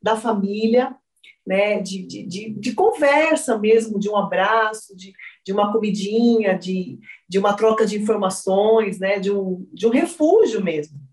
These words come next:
Então, é engraçado que a gente indo lá, a gente começou, demorava às vezes duas horas pra chegar lá, <laughs> é longe, né? Mas é interessante, parece que é a nossa oferta de sacrifício.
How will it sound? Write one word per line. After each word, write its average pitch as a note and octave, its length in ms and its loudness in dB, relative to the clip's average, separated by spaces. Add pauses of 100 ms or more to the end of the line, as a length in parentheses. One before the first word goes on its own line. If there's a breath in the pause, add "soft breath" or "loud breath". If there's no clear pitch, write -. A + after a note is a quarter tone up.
(160)
Então, D#4 560 0
é C#4+ 120 2
engraçado C#4+ 640 2
que A#3 400 -4
a A3+ 120 2
gente D4+ 480 2
indo A3+ 220 4
lá, G#3+ 400 2 (260)
a F#3+ 40 -8
gente G#3+ 200 -2
começou, G#3 600 0 (280 loud breath)
demorava G#3 420 2
às G#3 80 2
vezes G#3 200 0
duas B3 300 0
horas A3+ 320 2
pra F#3 100 -8
chegar F#3 340 -4
lá, D#3+ 120 0
<laughs> - 1000 -8
é E3 100 2
longe, G3+ 580 2
né? G3 260 -4 (560 soft breath)
Mas A3 220 2
é C4 60 -2
interessante, C#4+ 560 0
parece B3+ 260 0
que - 80 -4
é B3+ 80 4
a B3 80 4
nossa B3 240 -2
oferta B3 380 0
de - 100 -10
sacrifício. G#3 1000 -2